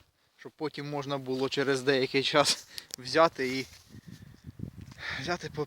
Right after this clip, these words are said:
передивитися. <laughs> Може, й навіть посміятися. А, що, що в твоїй голові творилося в той момент, коли ти це говорив?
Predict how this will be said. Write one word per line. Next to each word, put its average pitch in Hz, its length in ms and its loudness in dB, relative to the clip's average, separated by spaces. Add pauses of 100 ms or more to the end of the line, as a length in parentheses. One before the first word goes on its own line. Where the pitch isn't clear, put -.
передивитися. 147 1120 4
<laughs> - 60 -14
Може, 147 260 -2
й 143 40 -4
навіть 143 300 -4
посміятися. 123 680 -10 (1200)
А, 110 100 -8
що, 139 240 -6
що - 220 -6
в 135 40 -6
твоїй 135 240 -2
голові 127 400 -2
творилося 120 580 -4
в 113 60 -10
той 127 240 -6
момент, 139 380 -4
коли 143 200 -2
ти 143 120 -4
це 135 140 -6
говорив? 135 520 -4